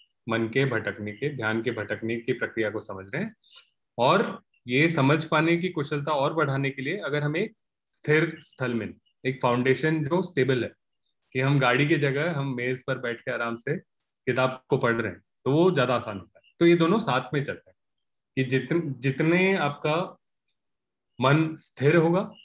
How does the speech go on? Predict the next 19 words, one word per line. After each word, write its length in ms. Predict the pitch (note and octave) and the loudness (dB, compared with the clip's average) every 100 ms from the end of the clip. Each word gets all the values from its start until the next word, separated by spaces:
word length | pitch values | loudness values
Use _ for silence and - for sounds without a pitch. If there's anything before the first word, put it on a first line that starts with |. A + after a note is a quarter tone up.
| _ | _
उतने 420 | B2 B2 D3 D#3+ E3+ | -8 -2 2 2 0
आसानी 380 | A#2 C3 C3+ | -2 -2 -2
से 180 | C#3+ D#3 | 0 -2
आप 340 | C#3 C#3 E3+ _ _ _ _ _ _ _ _ _ _ - | -2 -4 -6 _ _ _ _ _ _ _ _ _ _ -4
ये 440 | B2 C3 B2 A#2 - _ _ | 2 4 2 -2 -10 _ _
insights 580 | B2+ B2 B2+ B2 A#2+ A#2 | -4 -2 2 2 2 0
या 120 | A2+ | -2
ये 200 | A2+ A#2+ | 0 0
विपासना 720 | A#2 A2 A2 G#2 B2 C3+ G#3+ - _ _ _ _ _ _ - | -2 -2 -4 -4 -4 -4 -6 -12 _ _ _ _ _ _ -6
आपके 320 | G#2+ - C3+ | -6 0 2
मन 240 | D3 B2 | 2 2
की 80 | A#2+ | -2
प्रक्रिया 400 | B2+ A#2+ A#2 A2 | -2 -4 -2 -4
के 140 | A2 A2 | -4 -6
बारे 180 | G#2 | -6
में 220 | G#2 F3 - | -4 -6 -4
पा 120 | A2+ | -4
पाओगे। 440 | F2+ D#2 _ - - _ _ _ - - _ _ _ _ | -4 -10 _ -20 -20 _ _ _ -14 -14 _ _ _ _
तो 460 | D#3+ F3+ G#3 - | 6 6 6 2